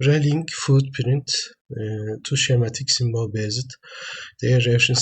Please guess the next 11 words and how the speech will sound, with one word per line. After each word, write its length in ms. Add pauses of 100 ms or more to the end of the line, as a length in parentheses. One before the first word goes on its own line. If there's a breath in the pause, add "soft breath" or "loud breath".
(100)
designator" 640 (100)
demiş. 340 (480 loud breath)
Burada 300
hani 280 (720)
bir 100
önceki 300 (100)
projede 440
yine 260
bahsetmiştim. 760 (260)
Şunlar 580
bizim 300